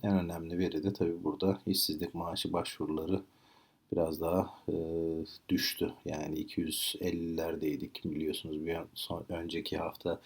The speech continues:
iki yüz yirmi sekiz K'ya kadar gelmiştik.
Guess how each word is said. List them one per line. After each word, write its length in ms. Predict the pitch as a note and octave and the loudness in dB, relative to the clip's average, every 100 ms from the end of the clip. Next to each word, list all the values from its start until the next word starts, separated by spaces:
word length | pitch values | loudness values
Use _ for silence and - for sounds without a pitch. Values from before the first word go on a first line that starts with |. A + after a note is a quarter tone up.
| - - - - | -16 -18 -18 0
iki 140 | F#2 | 2
yüz 140 | E2 | 4
yirmi 240 | F2+ F2 E2+ | 2 0 0
sekiz 280 | - - - | 2 2 2
K'ya 320 | E2 D2+ C#2+ | 2 2 0
kadar 240 | D2+ D2+ | 0 0
gelmiştik. 720 | D2+ D2 D2+ D2 - - - | 0 0 -2 -2 -2 -2 -4